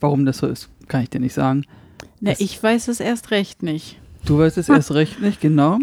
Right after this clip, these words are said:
Speaker 2: Ich bin der Anti-Internet-Social-Media-Mensch, leider. Oder
Speaker 1: Genau.
Speaker 2: vielleicht auch gut, oder?
Speaker 1: Vielleicht
Speaker 2: Man muss
Speaker 1: auch
Speaker 2: ja
Speaker 1: gut.
Speaker 2: nicht immer mit der, äh, modernen Masse mitgehen.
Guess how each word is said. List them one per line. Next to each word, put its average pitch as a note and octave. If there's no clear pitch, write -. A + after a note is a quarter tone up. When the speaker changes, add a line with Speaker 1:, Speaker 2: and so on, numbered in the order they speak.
Speaker 2:
Ich -
bin G#3+
der G3
Anti-Internet-Social-Media-Mensch, F#3+
leider. E3
Oder F#3
Speaker 1:
Genau. E3
Speaker 2:
vielleicht F#3
auch -
gut, D4
oder? F#3
Speaker 1:
Vielleicht G3+
Speaker 2:
Man G3
muss A3
Speaker 1:
auch -
Speaker 2:
ja B3+
Speaker 1:
gut. C4
Speaker 2:
nicht -
immer B3
mit A#3+
der, A3+
äh, -
modernen G3+
Masse G#3
mitgehen. F3+